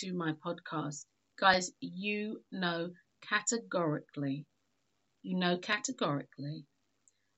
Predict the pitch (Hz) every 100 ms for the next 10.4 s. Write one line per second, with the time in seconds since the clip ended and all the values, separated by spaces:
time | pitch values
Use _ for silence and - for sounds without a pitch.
0 | - 165 180 160 - - _ 151 151 147
1 | 185 - _ _ _ 214 190 156 143 143
2 | - - - _ _ _ _ _ 185 180
3 | 180 180 185 185 - _ _ _ - 185
4 | 170 147 143 143 - _ _ _ _ 254
5 | 156 151 - - - _ _ _ _ -
6 | 147 151 151 147 - _ _ _ _ 139
7 | 117 123 _ - - _ _ _ _ _
8 | _ _ _ _ _ _ _ _ _ _
9 | _ _ _ _ _ 240 240 - 220 214
10 | 226 220 208